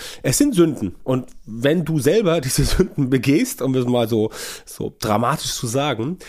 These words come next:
hast du ein Problem, definitiv. Und wir gehen das Ganze mal von A bis Z durch, damit wir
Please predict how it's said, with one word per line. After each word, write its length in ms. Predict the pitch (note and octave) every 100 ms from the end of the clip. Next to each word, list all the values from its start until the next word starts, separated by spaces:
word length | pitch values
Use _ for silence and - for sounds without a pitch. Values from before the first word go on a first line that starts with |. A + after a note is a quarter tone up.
| - - -
hast 220 | - - D#3+
du 40 |
ein 60 | D3
Problem, 480 | F3+ G3 C3+ F2
definitiv. 720 | - A#2+ C3 B2+ - - -
Und 280 | - A#2+ B2 -
wir 160 | A#2+
gehen 320 | D3+ E3+ F3+
das 180 | D3 A#2+
Ganze 300 | C3+ B2+ C3+
mal 360 | B2 A#2 A2+ -
von 340 | - A#2 A2 -
A 160 | A2 A#2
bis 180 | A2+ -
Z 240 | G#2+ -
durch, 380 | A2+ E3 G#3 - - - - -
damit 300 | G2+ A#2+ -
wir 300 | A2 A2+